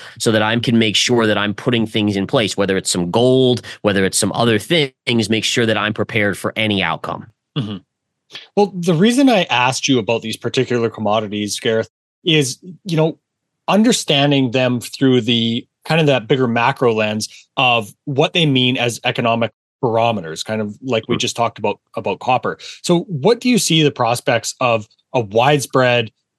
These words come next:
Speaker 2: you know, maybe global recession because of these issues?
Speaker 1: Yeah, so you're right about that. I, I think copper is one of the best ones to look at in terms of what it,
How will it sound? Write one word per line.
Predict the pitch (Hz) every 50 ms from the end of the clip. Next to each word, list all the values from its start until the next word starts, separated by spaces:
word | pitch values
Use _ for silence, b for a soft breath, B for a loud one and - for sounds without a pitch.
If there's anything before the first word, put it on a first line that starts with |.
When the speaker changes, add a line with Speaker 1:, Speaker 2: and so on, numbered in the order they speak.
| _ _ _
Speaker 2:
you | 156 135 135
know, | 120 113 - -
maybe | 139 131 135 131 120 123 107 -
global | - 123 131 131 147 143 131 117 110
recession | 104 110 107 - - 123 120 - - 98 95
because | 92 101 - - - - 147 147 123
of | 110 101 92 98
these | 113 113 113 104 104
issues? | 107 107 - - - _ - - - _ _ _ _ _ _ _ _ _ _ _ _ _ _ _ _
Speaker 1:
Yeah, | - 127 120 117
so | 113 - 160 143
you're | 139 151 156 156
right | 151 139 131
about | 123 104 101 95 -
that. | 107 92 95
I, | 98 104 98 117 123 -
I | 123
think | 113 147 139 -
copper | - - 123 123 - 143
is | 127 104
one | 117 117
of | 113
the | 101 98
best | 85 90 101 101 - - -
ones | 110 107 104 101 - -
to | - 98
look | 92 95 98 - -
at | 107 95 95
in | - 95 92 87
terms | - - 107 104 101 95 92
of | 92 78 82
what | 90 95 101 101 101
it, | 104 104